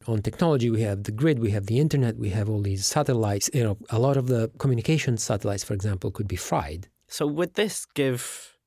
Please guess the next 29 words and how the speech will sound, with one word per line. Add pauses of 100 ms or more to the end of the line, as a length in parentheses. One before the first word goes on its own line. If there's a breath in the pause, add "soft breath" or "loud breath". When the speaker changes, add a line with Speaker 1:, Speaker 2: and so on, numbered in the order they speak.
(260)
Speaker 2:
a
big
advantage
over
what
we've
got
at
the
moment? (380)
Speaker 1:
The,
the
fact
that
you
can
get
a
longer (100)
advance
notice
by
several
hours (340)
because
of
this
vantage
point,